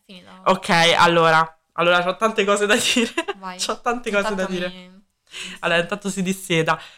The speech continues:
Speaker 2: Allora, una cosa che, che non capisco, cioè, un-, una parte la capisco, nel senso, lei aveva questa casa di cura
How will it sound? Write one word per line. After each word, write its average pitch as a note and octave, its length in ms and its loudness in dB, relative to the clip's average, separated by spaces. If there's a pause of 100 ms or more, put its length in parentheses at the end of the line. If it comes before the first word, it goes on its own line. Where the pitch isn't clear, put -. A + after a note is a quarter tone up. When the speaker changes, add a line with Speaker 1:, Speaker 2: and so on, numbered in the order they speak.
Speaker 2:
Allora, F3+ 400 4
una A3 200 2
cosa B3+ 240 2
che, G#3+ 560 0
che F#3 380 0
non F#3 480 -4
capisco, A3 920 0
cioè, F3 320 2
un-, F#3+ 300 0
una F#3+ 160 -2
parte G#3 280 0
la E3 100 2
capisco, D#3+ 600 -2
nel E3 140 0
senso, E3 280 -6
lei F#3+ 100 4
aveva E3 240 4
questa E3+ 320 -4
casa F3 280 0
di G#3+ 140 -4
cura F3+ 500 2